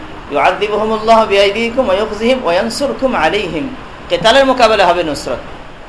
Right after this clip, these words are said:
আর কোরআনে কারিমে আরো অনেকটা, কয়েকটা জায়গায় এই কথাটা আসছে।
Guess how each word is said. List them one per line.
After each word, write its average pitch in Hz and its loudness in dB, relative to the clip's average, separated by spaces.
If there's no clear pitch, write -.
আর 180 4
কোরআনে 208 0
কারিমে 196 -2
আরো 190 4
অনেকটা, 190 2
কয়েকটা 269 4
জায়গায় 208 4
এই 196 4
কথাটা 165 0
আসছে। 143 -4